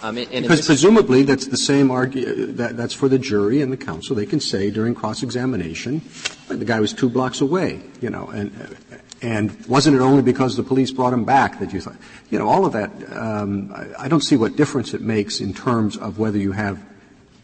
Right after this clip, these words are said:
Speaker 2: a suppression hearing before the trial.
Speaker 1: That's correct, Mister Chief Justice. It would not make a difference in that regard. And on the facts of this case, we do have clear factual findings that this police officer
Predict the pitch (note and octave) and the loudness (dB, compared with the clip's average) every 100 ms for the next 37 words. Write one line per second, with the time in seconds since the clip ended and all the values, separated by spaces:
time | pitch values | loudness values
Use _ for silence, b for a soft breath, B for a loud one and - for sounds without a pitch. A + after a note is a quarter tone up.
0 | - - F2+ - C3 - G2 G2+ F2+ G2 | -10 -8 -8 -6 -4 -4 -4 -4 -4 -6
1 | F#2 - F2 - - A2+ - A#2+ - - | -8 -10 -10 -12 -10 -8 -8 -14 -20 -20
2 | - _ _ - - D#3 D#3 - C#3+ B2+ | -20 _ _ -18 -4 0 0 0 0 0
3 | - A#2 - G#2 G#2 - G#2+ - G2 D3 | -4 -8 -8 -8 -8 -6 -6 -6 -4 0
4 | D#3+ C#3+ D#3 E3 D#3+ C#3+ A#2+ B2+ - A2 | 2 2 4 2 2 -2 -2 -4 -6 -8
5 | A#2 G#2+ G#2 G#2+ G2+ F#2+ F#2 B B B | -8 -8 -8 -8 -6 -6 -8 B B B
6 | C3 C3+ D3 - F#3+ G3 - C#3 C3 - | -4 -2 -2 0 0 0 -2 -4 -4 -6
7 | - C3 A#2 B2 B2+ A#2+ F3 E3+ D#3+ C#3+ | -6 -4 -4 -4 -6 -2 -2 0 -2 -2
8 | - F3+ F3 F3+ C#3+ B2 - A#2+ A2+ - | -6 -4 -4 -2 -2 -4 -4 -6 -4 -6
9 | G#2 G2 F#2+ - - B B A2+ B2 A#2+ | -8 -8 -12 -14 -16 B B -4 0 0
10 | G2+ C#3 - - D#3+ C3 - A2+ A2 A#2 | -2 -2 -2 -6 -6 -6 -2 -2 -2 -6
11 | A#2+ G#2+ | -4 -4